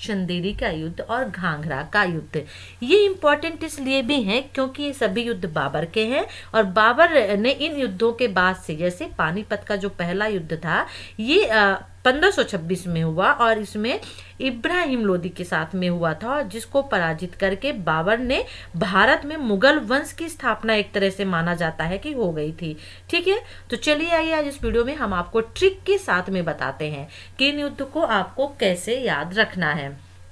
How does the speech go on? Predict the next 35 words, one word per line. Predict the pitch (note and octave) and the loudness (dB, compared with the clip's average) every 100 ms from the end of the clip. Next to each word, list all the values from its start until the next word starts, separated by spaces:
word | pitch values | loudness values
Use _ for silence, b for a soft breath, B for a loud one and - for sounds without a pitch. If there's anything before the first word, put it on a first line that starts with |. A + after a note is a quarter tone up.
| - - - - | -20 -20 -16 -2
चार | G3 F3 | 4 4
लाइनें | F3 F3+ G#3+ | 4 0 0
हैं | B3+ C#4+ | -2 -2
जो | G3 | -2
आपको | D3 - | -2 -2
याद | D#3+ D3 E3+ | 0 0 -2
रखनी | G3 A#3+ | -6 -4
होंगी | A#3+ B3 C#4+ A4+ B B B | -4 -2 -2 -2 B B B
और | A#3+ B3 | 2 2
इसके | C#4 D#4+ F4 | -4 -4 -2
साथ | A3+ F#3+ | 0 0
में | G3+ | -2
आप | - E3 E3+ | 0 -2 -2
इन | F#3+ F#3 - | -2 -2 2
चारों | A#3+ C4 D#4+ | 4 6 2
के | - F#3+ | 0 -2
आंसर | E3+ F#3 E3 | -2 -2 0
जब | A#3 A#3+ | -2 -2
भी | C#4 | -6
एग्जाम | G#3+ F#3 | -2 -2
में | E3+ | -2
क्वेश्चन | E3+ E3 - D3+ | -6 -8 -8 -8
पूछे | D#3 D#3 G3 | -10 -8 -6
जाएंगे | G#3 A#3 C#4 | -6 -6 -8
बहुत | F#3 F#3 G3 A3 B B B | -4 -2 -2 -4 B B B
आसानी | F#3 F3+ D#3 D#3 | 0 2 0 -2
से | D3+ G3 | -2 -4
बता | A3 G3+ G3 E3 | -2 -2 -2 -4
सकेंगे | E3+ E3+ E3+ G#3 | -6 -4 -4 -4
या | D#4+ D4+ | 0 -2
फिर | C#4+ - | -2 0
आप | E3+ E3 | 0 0
टिक | F#3+ - | -6 -4
कर | D3+ | -6
सकेंगे। | D3+ C3+ D3 D3 C3 | -6 -8 -8 -8 -8